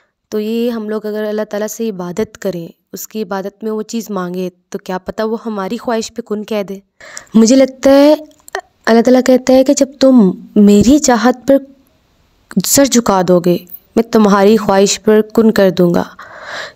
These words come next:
ये मेरी अपनी सोच है, लेकिन मुझे ऐसा लगता है कि अगर हम दुआ करें और अल्लाह ताला की इबादत करें, तो हमें हर चीज़ मिल सकती है। मुझे इस पर एक शेर भी याद आ रहा है,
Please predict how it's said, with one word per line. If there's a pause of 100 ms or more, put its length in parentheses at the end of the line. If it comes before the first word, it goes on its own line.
ये
मेरी
अपनी
सोच
है,
लेकिन
मुझे
ऐसा
लगता
है (320)
कि
अगर
हम
दुआ
करें
और
अल्लाह
ताला
की
इबादत
करें, (800)
तो
हमें
हर
चीज़
मिल
सकती
है। (840)
मुझे
इस
पर
एक
शेर
भी
याद
आ
रहा
है,